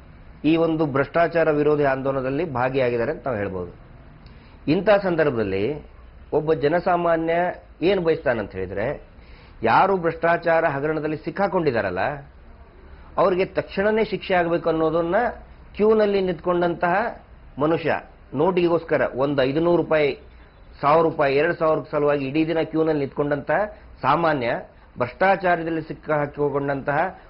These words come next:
ಮಂತ್ರಿ ಆಗಿರ್ಬೋದು, ಅಧಿಕಾರಿ ಆಗಿರ್ಬೋದು, ತಕ್ಷಣ ಶಿಕ್ಷೆ ಆಗ್ಬೇಕು ಅಂತ ಬಯಸ್ತಾ ಇದ್ದಾನೆ. ಆದ್ರೆ ಕರ್ನಾಟಕದಲ್ಲಿ ಇತ್ತೀಚಿನ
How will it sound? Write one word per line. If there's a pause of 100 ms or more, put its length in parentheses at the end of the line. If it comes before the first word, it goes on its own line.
(100)
ಮಂತ್ರಿ
ಆಗಿರ್ಬೋದು, (320)
ಅಧಿಕಾರಿ
ಆಗಿರ್ಬೋದು,
ತಕ್ಷಣ (140)
ಶಿಕ್ಷೆ
ಆಗ್ಬೇಕು
ಅಂತ
ಬಯಸ್ತಾ
ಇದ್ದಾನೆ. (1040)
ಆದ್ರೆ (880)
ಕರ್ನಾಟಕದಲ್ಲಿ (840)
ಇತ್ತೀಚಿನ